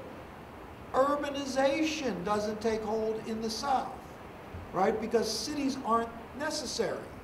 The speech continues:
you know, uh, and, and there isn't a vibrant kind of professional class that emerges. I mean, basically, slavery is going to define the South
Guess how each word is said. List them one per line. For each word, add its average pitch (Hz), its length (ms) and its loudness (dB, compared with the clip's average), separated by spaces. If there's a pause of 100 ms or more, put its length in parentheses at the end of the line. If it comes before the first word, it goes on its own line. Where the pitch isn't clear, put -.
(220)
you 202 120 -2
know, 196 380 4 (260)
uh, 196 220 2
and, 214 200 -2
and 214 120 0
there 226 140 8
isn't 247 240 4
a 226 60 2
vibrant 226 920 6
kind 220 180 2
of - 140 -4
professional 214 580 0
class 285 360 -2
that 185 140 -4
emerges. - 540 -8 (360)
I - 20 -4
mean, 226 260 0
basically, 247 840 2 (720)
slavery 254 800 4
is 214 180 0
going 226 380 2
to 220 120 -4 (220)
define 262 720 0
the 254 100 -4
South 147 600 -2